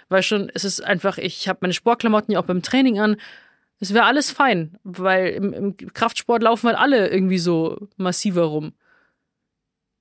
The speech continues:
Und ich bin jetzt beim Tanzen und denk mir so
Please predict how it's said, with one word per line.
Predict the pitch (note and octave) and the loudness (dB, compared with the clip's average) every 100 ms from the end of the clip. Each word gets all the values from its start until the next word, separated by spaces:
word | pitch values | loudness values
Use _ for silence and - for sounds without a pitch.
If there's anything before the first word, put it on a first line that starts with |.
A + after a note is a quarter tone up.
| _ _ | _ _
Und | - F#3+ - | -4 -2 -2
ich | G3 | -2
bin | A3+ | 2
jetzt | A3 - | 2 0
beim | G3+ | -4
Tanzen | F#3+ G#3+ A3 B3 | 0 0 0 0
und | A#3 A#3 | 0 0
denk | G#3+ | 2
mir | A3+ | 0
so | G#3+ A3+ G#3+ G3+ - | 2 2 2 0 -4